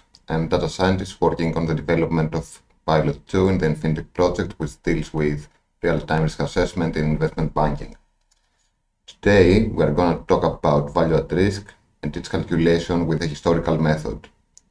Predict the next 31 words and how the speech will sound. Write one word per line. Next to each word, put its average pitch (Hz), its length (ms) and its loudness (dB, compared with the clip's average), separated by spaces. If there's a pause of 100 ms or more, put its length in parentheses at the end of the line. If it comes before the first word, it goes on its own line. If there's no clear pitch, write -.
(580)
The - 80 -4
Python 92 440 0
code 90 240 6
of 82 140 0
this 90 180 2
video 95 680 0
is - 100 -10
available 82 520 2
in 78 180 2
the 71 80 0
InnoFintech 80 440 -2
marketplace 85 760 0
along 78 300 0
with 82 180 -4
numerous 82 420 2
other 80 240 0
resources. - 680 -4 (760)
The 165 100 0
links 185 420 2
are 87 80 4
available 85 460 4
in 82 100 2
the 82 80 2
description 92 540 0
to 92 100 -2
check 90 220 -2
them 82 200 2
out. - 360 0 (1200)
To - 100 -12
begin 104 400 6
with, 98 420 0